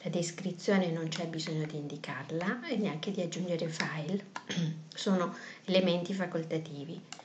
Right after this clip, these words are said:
Il formato del corso può essere per argomenti, relazionale, attività singola oppure settimanale. Quello più usato è quello per argomenti. Numero di sezioni di default è cinque, si può scegliere un numero diverso di sezioni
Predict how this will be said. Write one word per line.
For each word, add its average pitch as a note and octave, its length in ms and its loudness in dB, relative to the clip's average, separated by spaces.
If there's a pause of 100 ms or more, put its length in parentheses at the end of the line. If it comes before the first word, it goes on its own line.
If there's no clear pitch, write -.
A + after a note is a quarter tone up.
(240)
Il E3+ 80 -4
formato F#3+ 440 6
del F#3 240 0
corso F3+ 460 6
può E3 160 0
essere E3 460 0
per D#3+ 180 2
argomenti, F3+ 1000 2 (280)
relazionale, E3+ 1300 2
attività E3+ 500 0
singola F3 840 2 (340)
oppure F#3+ 340 4
settimanale. D#3+ 1000 -2 (320)
Quello E3 380 4
più E3 260 -2
usato E3+ 540 2
è G3+ 80 4
quello D#3+ 260 2
per D#3 160 0
argomenti. D#3 840 0 (220)
Numero G3+ 320 10
di G3 120 4
sezioni F#3 600 2
di F3+ 160 -2
default E3+ 480 2
è D#3 100 -4
cinque, F#3+ 920 0
si - 160 -8
può G3+ 140 2
scegliere F3+ 440 2
un F#3+ 100 6
numero F3 300 2
diverso E3 460 0
di F3+ 80 -4
sezioni F#3+ 760 0